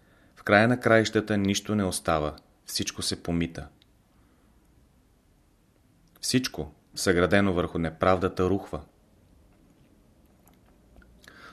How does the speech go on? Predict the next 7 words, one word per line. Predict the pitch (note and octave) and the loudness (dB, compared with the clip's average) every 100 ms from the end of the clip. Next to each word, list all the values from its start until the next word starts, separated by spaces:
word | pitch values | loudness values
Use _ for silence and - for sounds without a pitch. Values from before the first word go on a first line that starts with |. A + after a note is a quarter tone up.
| - | -4
Това | G2 G2 | 0 2
се | G#2 | 2
отнася | G2 G2 F#2+ F#2+ | 2 0 2 2
и | |
за | F2+ F2+ | 2 2
лъжата. | F2 F#2 F#2+ - D#2+ - _ _ _ _ _ _ _ _ - | 2 2 0 -4 -16 -20 _ _ _ _ _ _ _ _ 0
Онзи, | G#2 A2 F2 D#2 | 2 2 0 -6